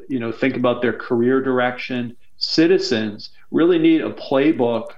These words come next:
on what to do now and on how these technologies are gonna impact their business, the economy,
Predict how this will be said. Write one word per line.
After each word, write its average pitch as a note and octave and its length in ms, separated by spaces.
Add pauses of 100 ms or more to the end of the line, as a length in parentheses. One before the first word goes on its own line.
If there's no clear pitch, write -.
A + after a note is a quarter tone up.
on A#2+ 360
what C#3+ 240
to E3 100
do C#3+ 200
now A2+ 560 (300)
and A#2+ 180 (140)
on C#3+ 280
how C3+ 340
these C3 260
technologies B2+ 1080
are A#2+ 80
gonna A#2 160
impact A#2 580
their A2 120
business, B2+ 720
the A2 200
economy, B2 800